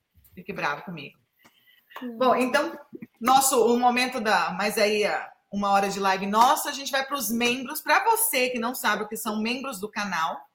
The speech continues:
Speaker 1: é muito simples. O que que você ganha com isso? Você pode, além de nos ajudar a trazer informações, a melhorar a nossa estrutura do, do sistema, a trazer pessoas como Maria Alice, Guto Moraes,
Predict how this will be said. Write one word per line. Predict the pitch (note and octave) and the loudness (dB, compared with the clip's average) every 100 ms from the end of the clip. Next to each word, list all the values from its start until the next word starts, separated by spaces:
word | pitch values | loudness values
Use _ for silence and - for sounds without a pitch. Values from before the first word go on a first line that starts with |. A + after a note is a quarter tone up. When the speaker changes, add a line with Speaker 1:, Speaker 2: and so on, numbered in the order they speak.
| _ | _
Speaker 1:
é | - | -6
muito | G3+ G#3+ A3+ B3+ | -4 -2 -4 -6
simples. | - G#3+ G#3 A3 C#4 - - | -6 -6 -8 -10 -12 -14 -14
O | |
que | - B3+ | -16 -12
que | D#4+ | -6
você | C#4 C#4+ D4 | -6 -6 -6
ganha | A#3 A#3 | -4 -6
com | A#3 A#3 G3 | -8 -8 -8
isso? | D#3+ - - _ _ _ - - - | -8 -10 -12 _ _ _ -20 -20 -14
Você | F3 A3 A3 B3+ | -2 -2 2 0
pode, | - G3+ G3 G3+ | 4 4 4 2
além | G3 C4+ | 0 -2
de | D4+ | -4
nos | D4 | -4
ajudar | C4 A#3+ A3+ G#3 - | -2 -2 2 2 4
a | G#3+ - | 0 2
trazer | C#4 C#4 C4+ A#3+ G#3 E3 - _ | 2 2 0 0 0 -2 -10 _
informações, | G3+ A3+ A3 F#3+ - - B3 A#3 A3 A3+ - - _ _ | -8 -4 -2 -4 -4 -2 -2 -2 -4 -6 -10 -14 _ _
a | - A3+ | 0 2
melhorar | B3 C4 B3 A3+ C4 | 4 4 6 6 4
a | C4 | 2
nossa | A#3 - | -2 -4
estrutura | - A3 - A3 A3 G#3+ G#3 - | -8 -10 -8 -4 0 0 0 -4
do, | F#3+ F#3+ | -6 -6
do | E3 F#3 | -8 -10
sistema, | F#3+ - A3 G3+ G3 F#3+ | -8 -2 0 2 0 -2
a | - G#3 | 0 0
trazer | A3 A3 A#3+ | 0 0 0
pessoas | B3 B3 A#3 G#3+ G#3+ | -2 -2 -2 -2 -2
como | G#3+ G#3 | -4 -4
Maria | F#3+ F3 | -6 -6
Alice, | E3 A3 A#3 A3 G3 | -4 -2 -2 -4 -6
Guto | G3 G3 | -6 -8
Moraes, | F3 E3 A3 A#3+ A3+ A3+ | -10 -2 0 0 -2 -4